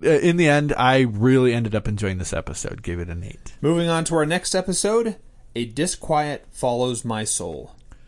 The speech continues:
Speaker 1: Zarek and Gaeta quietly lead a rebellion against the Rosalind Adama administration.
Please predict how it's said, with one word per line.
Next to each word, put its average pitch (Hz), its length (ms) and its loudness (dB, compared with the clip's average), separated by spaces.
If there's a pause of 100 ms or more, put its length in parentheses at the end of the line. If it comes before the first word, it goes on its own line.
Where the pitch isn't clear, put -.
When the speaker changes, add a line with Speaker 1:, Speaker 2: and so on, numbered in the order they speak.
(260)
Speaker 1:
Zarek 135 440 -2
and 117 160 -6
Gaeta 110 240 -6
quietly 139 560 -4
lead 120 400 -4
a - 40 -12
rebellion 117 520 -8
against 101 380 -12
the 95 120 -12
Rosalind 113 600 -8
Adama 101 440 -12
administration. 92 800 -14